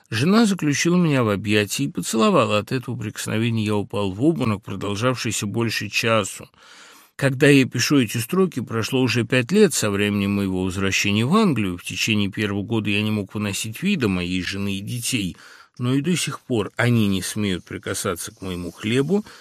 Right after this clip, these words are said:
или пить из моей чашки. До сих пор я не могу позволить им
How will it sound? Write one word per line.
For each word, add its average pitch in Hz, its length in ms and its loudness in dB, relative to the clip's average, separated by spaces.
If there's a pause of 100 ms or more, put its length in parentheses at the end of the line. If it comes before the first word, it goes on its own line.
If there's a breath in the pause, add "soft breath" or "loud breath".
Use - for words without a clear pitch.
(120)
или 143 220 2
пить 131 320 -8
из 110 100 -6
моей 107 320 -2
чашки. - 580 -10 (320 soft breath)
До 135 200 6
сих - 300 -4
пор 123 260 -2
я 92 180 -2
не 87 80 -4
могу 92 320 -6
позволить 87 640 -8
им 151 220 -4